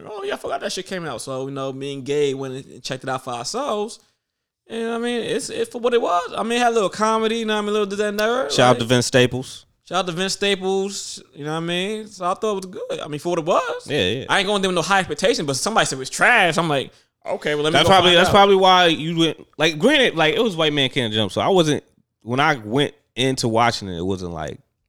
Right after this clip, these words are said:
Speaker 2: "Yo, this is gonna be like, wait, it gotta be better." And I was like, first of all, Jack Harlow was in it, so I didn't have no high expectations. I ain't, I don't like dude. Yeah, he did all right
Speaker 1: He
Speaker 2: as
Speaker 1: did
Speaker 2: an
Speaker 1: all right
Speaker 2: actor.
Speaker 1: as an actor, he did all right. 'Cause
Speaker 2: He did
Speaker 1: I mean,
Speaker 2: all right.
Speaker 1: I feel, I feel like he played himself, really, though.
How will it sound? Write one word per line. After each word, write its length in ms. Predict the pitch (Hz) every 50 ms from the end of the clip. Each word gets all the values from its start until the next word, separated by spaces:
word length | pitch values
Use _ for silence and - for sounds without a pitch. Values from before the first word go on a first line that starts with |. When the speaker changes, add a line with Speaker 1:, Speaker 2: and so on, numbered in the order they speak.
| _ _ _
Speaker 2:
"Yo, 340 | 87 87 85 82 80 80 82
this 140 | 90 92 -
is 60 | -
gonna 180 | - - 80 80 82
be 100 | 82 82
like, 400 | 82 82 73 71 - - - _
wait, 180 | - 85 - -
it 40 |
gotta 200 | 82 87 85 87
be 120 | 82 82 82
better." 240 | 87 87 85 - 58
And 160 | 92 90 90
I 20 |
was 100 | 110 117
like, 280 | 110 110 101 95 - - - - - - _
first 240 | - 131 139 139 127
of 60 | 123
all, 80 | 113 101
Jack 260 | 98 123 117 110 -
Harlow 300 | - 120 110 101 95 90
was 120 | 90 85 87
in 80 | 85
it, 80 | 85 85
so 120 | - 98
I 160 | 90 117 123
didn't 140 | 113 104 92 101
have 220 | 98 90 82 85
no 400 | 87 98 107 120 120 113 107 98
high 340 | 90 - 110 101 98 95 90
expectations. 680 | 87 - - 92 - - 113 98 90 - - 92 87
I 140 | 101 123 139
ain't, 220 | 123 110 104 92
I 180 | 92 117 135 131
don't 100 | 117 107
like 280 | 113 117 110 92 87
dude. 340 | 87 92 90 87 85 92 90 - _ _ _ - - - -
Yeah, 180 | 131 143 139 139
he 120 | 143 156 175
did 160 | 165 165 160
all 60 | 143
right 220 | 139 131 131 127 123
Speaker 1:
He 60 | 117
Speaker 2:
as 160 | 95 - - 247
Speaker 1:
did 20 |
Speaker 2:
an 60 | 247
Speaker 1:
all 60 | 247 240
right 60 | 254
Speaker 2:
actor. 100 | 269 254 202
Speaker 1:
as 60 | 190 185
an 40 | 196
actor, 180 | 214 277 277 220
he 40 | 202
did 100 | 196 208
all 40 | 202
right. 200 | 214 233 202 190
'Cause 100 | - 190
Speaker 2:
He 20 | 185
did 60 | 175
Speaker 1:
I 40 | 175
mean, 80 | 165 143
Speaker 2:
all 60 | 120
right. 80 | 156 185
Speaker 1:
I 20 | 180 196
feel, 80 | 196
I 20 | 196
feel 80 | - 262
like 80 | 196 151
he 60 | 139
played 260 | - - 180 170 151
himself, 400 | 131 135 - - 160 156 135 120
really, 220 | 143 147 151 117 113
though. 240 | 117 110 113 139